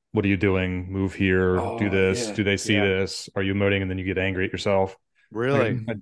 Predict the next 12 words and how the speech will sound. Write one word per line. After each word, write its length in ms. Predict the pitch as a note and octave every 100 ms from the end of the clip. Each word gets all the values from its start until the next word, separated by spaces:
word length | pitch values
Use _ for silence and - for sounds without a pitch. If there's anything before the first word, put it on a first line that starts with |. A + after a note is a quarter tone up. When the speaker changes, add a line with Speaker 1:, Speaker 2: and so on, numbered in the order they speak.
| -
Speaker 1:
yeah, 240 | B2 A#2 A2
Speaker 3:
Yeah. 60 |
Speaker 1:
I 20 | G2
mean, 100 | G2+
it 80 |
was, 280 | F#2+ F#2 - _ _ _ _ _ _ _ -
it 60 |
can 140 | E3 F#3
be 60 |
very 160 | C#3 B2+
s-, 200 | - - -
stressful. 760 | - C3+ B2+ - G2+ F#2 F#2